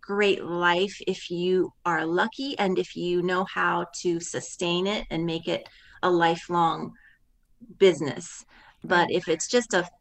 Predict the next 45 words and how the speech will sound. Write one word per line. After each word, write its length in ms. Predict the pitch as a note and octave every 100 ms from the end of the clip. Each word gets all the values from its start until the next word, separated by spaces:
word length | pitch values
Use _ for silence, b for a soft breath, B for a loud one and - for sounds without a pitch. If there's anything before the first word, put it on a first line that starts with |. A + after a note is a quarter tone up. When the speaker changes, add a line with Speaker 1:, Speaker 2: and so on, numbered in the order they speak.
| F3
Speaker 1:
you 160 | G3
know, 360 | E3+ D3+ C#3+ -
you 160 | G3 D#3
know, 140 | -
if 120 | -
you're 160 | D#3 D3+ -
Insta 360 | A#3 A#3 G#3
famous 540 | G3+ F#3+ F3+ E3+ E3+ E3+
or 100 | D#3+
if 60 |
you're 180 | E3+ D#3 - - - - - -
TikTok 520 | E4 A#3 - G#3+ -
famous 540 | - G#3+ G3+ F#3+ F#3+ F#3+
or 120 | F3
whatever 360 | A3 A#3+ A#3
it 120 | A3 G3+
is 200 | G3+ F#3+
now 220 | F#3 F3+
these 220 | D#3+ E3+
days, 320 | F3 E3+ E3+ - B B
like, 180 | A3 - - - - -
y-, 180 | F3 -
you, 200 | - G#3 -
that's, 340 | A3 G#3+ - A#3+ A#3 -
you're 300 | F#3 F3 G#3+
never 240 | G3+ G#3 G3+
gonna 160 | G3
be 80 | F3
able 180 | E3+ F3+
to 80 | -
survive 460 | - E3 E3+ F#3+
off 180 | D#3+ -
that 160 | B2+ - -
kind 220 | E3+ D#3
of 140 | C#3+ - -
fame. 540 | - - D#3 C#3 - -
So 440 | - E3+ E3 E3+ - _ _ B B B _
if, 220 | D#3+ F#3+
if 120 | -
anything, 440 | B3 B3+ A#3 A3 F#3+
I 80 | F3+
want 260 | F3+ F#3+
them 200 | F#3 F3 F3
to, 240 | E3+ D#3+ - _ _
yeah, 180 | - F4+